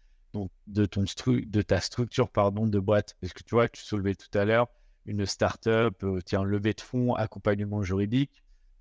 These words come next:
Prenons une agence, une agence, il y a moins de, de levée de fonds, on va dire. Est-ce que du coup, on doit, euh, moins s'intéresser au, au service juridique, euh, et suivant aussi les, les secteurs ?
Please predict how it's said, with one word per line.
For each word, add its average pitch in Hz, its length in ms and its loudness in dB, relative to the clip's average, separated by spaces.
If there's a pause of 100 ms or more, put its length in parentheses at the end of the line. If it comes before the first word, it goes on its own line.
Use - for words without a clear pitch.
(120)
Prenons 101 260 2
une 98 140 4
agence, 117 720 2
une 92 180 -4
agence, 104 600 -2
il 85 40 -10
y - 40 -4
a 82 60 -2
moins 101 340 -2
de, 95 260 2
de 92 280 -2
levée 101 360 2
de - 60 -6
fonds, 107 320 -4
on 92 40 -2
va 92 140 2
dire. 120 380 2 (120)
Est-ce - 200 -4
que 107 100 0
du 95 200 -2
coup, 110 180 -2
on 107 200 0
doit, 101 360 4
euh, 90 120 2 (320)
moins 104 180 2
s'intéresser 104 800 0
au, 87 260 0
au 92 140 -4
service 92 460 -2
juridique, 98 760 0
euh, 92 220 2 (400)
et 98 60 2
suivant 101 340 -2
aussi 98 260 -8
les, 92 260 0
les 95 140 -2
secteurs ? 95 540 -4